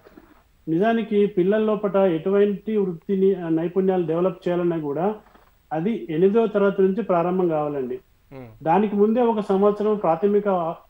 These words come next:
Speaker 1: అవగా-, అవగాహన కలిగించిన తర్వాత ఎనిమిదవ తరగతి నుంచే రకరకాల వృత్తి నైపుణ్యాల లోపట వివిధ, మిగతా సబ్జెక్టులతో సమానంగా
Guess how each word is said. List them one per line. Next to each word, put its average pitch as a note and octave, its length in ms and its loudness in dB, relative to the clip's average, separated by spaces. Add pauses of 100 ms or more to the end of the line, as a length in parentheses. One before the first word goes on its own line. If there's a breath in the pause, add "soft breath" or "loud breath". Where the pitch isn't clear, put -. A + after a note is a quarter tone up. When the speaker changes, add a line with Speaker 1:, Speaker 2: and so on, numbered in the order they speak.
Speaker 1:
అవగా-, F#3 380 -4
అవగాహన F#3 400 -2
కలిగించిన F3 440 -4
తర్వాత E3 540 -2 (440)
ఎనిమిదవ G3 260 2
తరగతి A3 360 -2
నుంచే G#3 360 0
రకరకాల A3 680 0
వృత్తి G#3 680 -2
నైపుణ్యాల G3+ 640 0
లోపట G3 340 0 (1400)
వివిధ, F#3+ 220 2 (220)
మిగతా G3+ 360 2
సబ్జెక్టులతో A#3+ 720 -2
సమానంగా G3 960 2